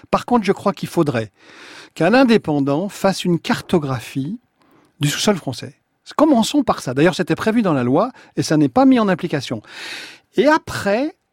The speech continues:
ensemble, on voit comment on exploite, quelle sécurité on prend, quelle garantie de protection de l'environnement.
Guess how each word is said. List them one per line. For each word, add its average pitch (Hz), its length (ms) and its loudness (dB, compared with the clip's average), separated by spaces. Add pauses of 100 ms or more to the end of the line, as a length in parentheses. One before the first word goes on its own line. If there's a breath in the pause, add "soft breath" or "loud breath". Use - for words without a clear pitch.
(160)
ensemble, 240 600 0
on 190 100 4
voit 175 240 0
comment 226 240 -2
on 196 80 0
exploite, 156 640 -4 (160)
quelle 151 160 -2
sécurité 202 680 -4
on 196 100 -2
prend, 160 320 -2
quelle 156 220 0
garantie 208 480 0
de - 60 -18
protection 170 380 -4
de 156 40 0
l'environnement. 151 480 0